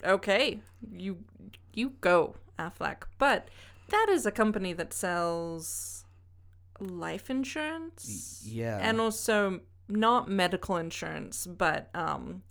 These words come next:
Speaker 1: long-term medical insurance.
Speaker 2: Mm.
Speaker 1: Well, that's not something that if you're living paycheck to paycheck, you are gonna be able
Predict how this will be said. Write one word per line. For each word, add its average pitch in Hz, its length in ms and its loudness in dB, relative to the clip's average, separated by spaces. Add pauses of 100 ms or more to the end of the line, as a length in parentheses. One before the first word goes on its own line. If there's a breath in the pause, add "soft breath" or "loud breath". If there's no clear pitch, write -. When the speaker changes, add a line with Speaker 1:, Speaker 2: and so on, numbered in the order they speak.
Speaker 1:
long-term 190 520 2
medical - 360 -8
insurance. - 760 -12 (200)
Speaker 2:
Mm. 98 240 -6 (840 soft breath)
Speaker 1:
Well, 247 100 0
that's 254 280 0
not 285 180 0
something 165 540 -6
that 165 140 -4
if 160 120 -8
you're 175 100 -2
living 160 220 -4
paycheck - 420 -10
to - 80 -14
paycheck, - 680 -8 (140)
you 170 360 -8
are 160 80 -4
gonna 165 220 -10
be 165 120 -6
able 170 480 -6